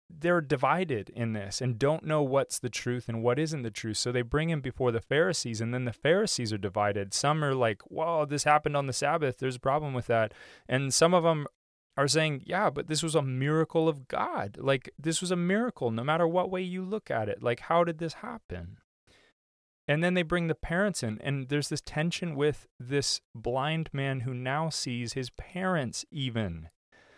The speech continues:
are experiencing this tension of, like, feeling divided, like, "Yeah, he's, he was blind and now he sees, like, that's pretty incredible, but we don't know how."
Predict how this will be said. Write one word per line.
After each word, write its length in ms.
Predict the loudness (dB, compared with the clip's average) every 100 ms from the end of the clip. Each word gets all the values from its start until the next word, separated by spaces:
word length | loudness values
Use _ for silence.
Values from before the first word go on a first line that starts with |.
| -20 _ _ 2
are 120 | 2
experiencing 580 | 2 -2 -2 0 -2 -2
this 140 | -4
tension 580 | -6 -2 -2 0 0 -2
of, 240 | 0 0 2
like, 240 | 0 0
feeling 420 | -4 -2 0 0
divided, 600 | 0 2 4 4 4 0
like, 280 | 0 -2 -4
"Yeah, 420 | -4 -2 0 -2
he's, 420 | -4 -6 -4 -6 -8
he 160 | -6 -4
was 320 | 4 6 6
blind 380 | 4 4 4 2
and 100 | 0
now 200 | 2 2
he 120 | 0
sees, 400 | 0 0 -2 0
like, 200 | 0 0
that's 180 | 0 -2
pretty 220 | -4 -4
incredible, 440 | -2 0 2 2 -2
but 160 | -2
we 120 | -2
don't 200 | -2 -2
know 160 | -2 -2
how." 640 | -2 -6 -2 0 0 -2